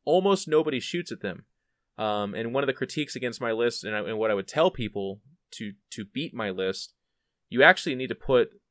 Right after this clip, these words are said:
uh, albeit negligible, but still some damage into guard 'cause they just fold over. But they're the guys that have fanned out and are doing area denial and sitting on objectives. Um, it's not even Kurov's Aquila and Grand Strategist. Like,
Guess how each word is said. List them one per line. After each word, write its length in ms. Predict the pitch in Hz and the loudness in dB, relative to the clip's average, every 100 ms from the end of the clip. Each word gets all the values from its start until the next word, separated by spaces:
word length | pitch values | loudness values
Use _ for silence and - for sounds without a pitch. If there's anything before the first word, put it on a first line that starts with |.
| _ | _
uh, 260 | 113 107 101 | -8 -4 0
albeit 380 | 120 120 135 127 | 0 2 2 2
negligible, 760 | 110 120 170 151 110 104 92 95 | 2 2 2 0 -4 -4 -6 -4
but 140 | 107 | -4
still 300 | - 175 131 | 0 2 2
some 380 | - - 127 135 | 0 0 0 0
damage 380 | 113 110 135 120 | 0 0 -2 -6
into 220 | 117 120 | -8 -8
guard 340 | 98 98 123 | -2 0 -2
'cause 120 | 123 113 | -2 -4
they 80 | |
just 180 | 107 107 | -4 -4
fold 340 | - 110 107 101 | -4 -2 -2 -2
over. 460 | 98 113 139 180 _ _ _ _ _ _ | -4 -2 -6 -8 _ _ _ _ _ _
But 140 | 117 | 0
they're 180 | - 160 | 6 8
the 100 | 185 | 8
guys 460 | - 135 139 139 - | 6 6 8 6 2
that 100 | 120 | 0
have 100 | 110 | 0
fanned 380 | - 123 127 123 | 0 0 2 4
out 300 | 110 139 - | 6 4 2
and 100 | 113 | -4
are 100 | 107 | -4
doing 280 | 110 113 104 | -2 -4 0
area 260 | 113 117 | 0 0
denial 500 | 107 101 98 110 117 | -2 -2 -2 -2 -2
and 140 | 104 104 | -4 -8
sitting 260 | - 117 110 | -6 -4 -4
on 80 | 104 | -6
objectives. 720 | 92 104 - 190 208 - - _ _ _ _ - | -2 -4 -2 -8 -8 -14 -18 _ _ _ _ -8
Um, 320 | 107 104 104 | -4 -2 -4
it's 140 | 110 | 0
not 180 | 160 185 | 6 6
even 180 | 214 190 | 6 2
Kurov's 360 | - 165 147 127 | 2 4 4 2
Aquila 240 | - 131 | 0 0
and 80 | 117 | 0
Grand 220 | 110 107 | 0 -2
Strategist. 400 | - 113 107 120 | 0 2 2 0
Like, 180 | 107 98 | -4 -4